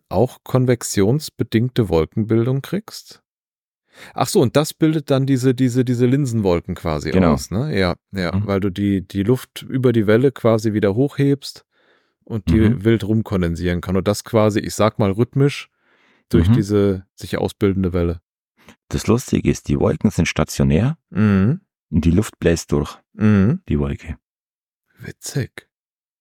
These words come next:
Speaker 1: Ja gut, die kommt ja relativ trocken runter, die Luft vom Föhn. Da wird also auch niederschlagsmäßig jetzt nicht so viel bei sein dann, ne?
Speaker 2: Das ist kaum Niederschlag.
Speaker 1: Ja. Spannend.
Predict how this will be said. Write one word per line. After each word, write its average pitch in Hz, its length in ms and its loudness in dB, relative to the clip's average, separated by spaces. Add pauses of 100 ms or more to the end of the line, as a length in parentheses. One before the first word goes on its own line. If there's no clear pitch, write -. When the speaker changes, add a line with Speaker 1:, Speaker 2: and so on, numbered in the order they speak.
(320)
Speaker 1:
Ja 90 160 0
gut, 104 220 0
die 90 40 -4
kommt 98 240 -2
ja 98 80 2
relativ 95 340 -2
trocken - 360 -2
runter, 113 340 0
die 113 80 0
Luft 120 440 -2 (400)
vom 110 260 0
Föhn. 117 380 2
Da 98 160 2
wird 104 100 4
also 95 220 0
auch 90 80 0
niederschlagsmäßig 98 880 0
jetzt 90 140 -2
nicht 101 120 -2
so 113 140 2
viel 104 180 0
bei 101 220 4
sein 87 320 0
dann, 85 220 -2
ne? 107 240 -2 (100)
Speaker 2:
Das - 300 -8
ist - 100 -12
kaum 64 240 0
Niederschlag. 67 600 -4
Speaker 1:
Ja. 92 260 -4 (720)
Spannend. 175 800 -2